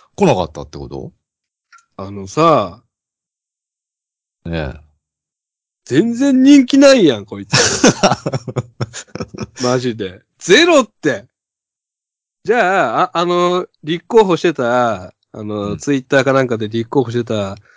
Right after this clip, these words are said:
Speaker 2: 私、
Speaker 1: うん。
Speaker 2: 黒猫先生とやりたいとか言ってた二人か三人いたじゃないですか。
Speaker 1: うん。
Speaker 2: 適当に言ってたってことですよね。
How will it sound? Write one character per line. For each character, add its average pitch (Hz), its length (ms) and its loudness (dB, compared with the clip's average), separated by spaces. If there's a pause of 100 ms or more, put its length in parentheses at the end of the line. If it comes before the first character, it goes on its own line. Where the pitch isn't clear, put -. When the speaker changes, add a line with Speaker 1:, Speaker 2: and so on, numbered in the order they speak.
(220)
Speaker 2:
私、 120 300 0
Speaker 1:
う - 40 -4
ん。 - 120 -14
Speaker 2:
黒 123 180 0
猫 120 140 0
先 127 180 2
生 - 80 -6
と 117 100 -2
や 104 80 0
り 113 120 -2
た 135 160 4
い 120 60 2
と 110 80 -6
か 101 60 -4
言 98 100 -4
っ - 20 -12
て 131 100 -2
た 101 120 -6
二 127 200 0
人 123 240 4
か 117 100 -2
三 107 220 -4
人 104 120 -2
い 107 40 -2
た 131 120 2
じ 117 80 0
ゃ - 20 -4
な 92 80 -8
い 87 40 -12
で 87 40 -14
す - 80 -18
か。 95 480 -6 (320)
Speaker 1:
う 90 80 -8
ん。 82 300 -8 (800)
Speaker 2:
適 - 200 -8
当 214 100 8
に 190 60 8
言 180 100 8
っ - 20 -16
て 208 100 2
た 151 80 2
っ 107 40 0
て - 60 -8
こ - 80 -18
と 90 100 -10
で - 60 -12
す - 60 -18
よ - 80 -20
ね。 110 180 -6